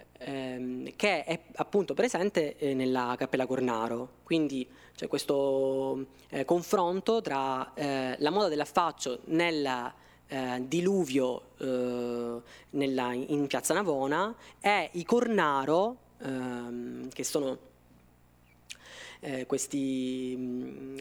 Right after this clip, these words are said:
vescovi che insomma erano stati, erano, ehm, i parenti del cardinale Cornaro, eh, che era il committente della, della cappella,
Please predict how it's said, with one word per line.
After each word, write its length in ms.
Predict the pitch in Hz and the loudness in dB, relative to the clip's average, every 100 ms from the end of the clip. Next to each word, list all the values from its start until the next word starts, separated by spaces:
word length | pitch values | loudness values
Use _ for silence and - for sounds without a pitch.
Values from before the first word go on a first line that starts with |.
| 135 | 0
vescovi 460 | 165 160 - 139 | 2 2 -2 -2
che 80 | 131 | -2
insomma 340 | 131 143 135 | -2 -2 -2
erano 180 | 131 131 | -2 -4
stati, 280 | 127 139 139 | -2 -4 -2
erano, 1040 | 147 135 131 127 127 127 127 127 127 - - - | -4 -2 -2 -2 -2 -4 -4 -6 -8 -12 -18 -14
ehm, 1080 | 135 131 127 123 123 123 123 123 127 131 131 - - - | -10 -8 -8 -8 -8 -8 -8 -10 -10 -12 -14 -16 -20 -8
i 160 | 139 | -4
parenti 420 | 131 147 160 143 | 0 2 2 0
del 140 | 135 127 | -2 -2
cardinale 380 | 135 131 135 131 | 0 0 2 2
Cornaro, 640 | 147 156 127 127 185 262 - - - - - - | 2 2 0 2 2 0 -8 -20 -20 -20 -20 -14
eh, 280 | 139 127 120 | -6 -4 -2
che 80 | 143 | 0
era 100 | 131 | -2
il 60 | |
committente 720 | 123 147 147 - 170 143 139 135 | 2 2 2 0 0 0 -2 -2
della, 400 | 127 127 123 120 | 0 0 0 -2
della 140 | 127 | 0
cappella, 720 | 131 - - 127 127 135 190 | -2 -2 0 0 2 2 0